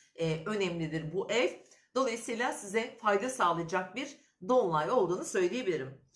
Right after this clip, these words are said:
Oğlaklara geldiğimizde, Oğlak ve yükselen burcu Oğlak olanlar, sekizinci evinizde sevgili Oğlaklar. Tabii ki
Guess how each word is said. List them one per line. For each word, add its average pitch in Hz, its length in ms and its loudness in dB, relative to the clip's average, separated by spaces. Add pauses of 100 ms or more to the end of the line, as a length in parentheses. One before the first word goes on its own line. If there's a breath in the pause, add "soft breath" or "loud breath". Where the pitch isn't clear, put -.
(460 soft breath)
Oğlaklara 359 580 6
geldiğimizde, 196 800 4
Oğlak 233 400 0
ve 233 60 -4
yükselen 185 540 0
burcu 196 180 -4
Oğlak 160 260 -2
olanlar, 147 360 -6
sekizinci 262 600 -4
evinizde 160 440 -2
sevgili 131 400 -6
Oğlaklar. 127 580 -2
Tabii 240 260 -6
ki 262 280 -8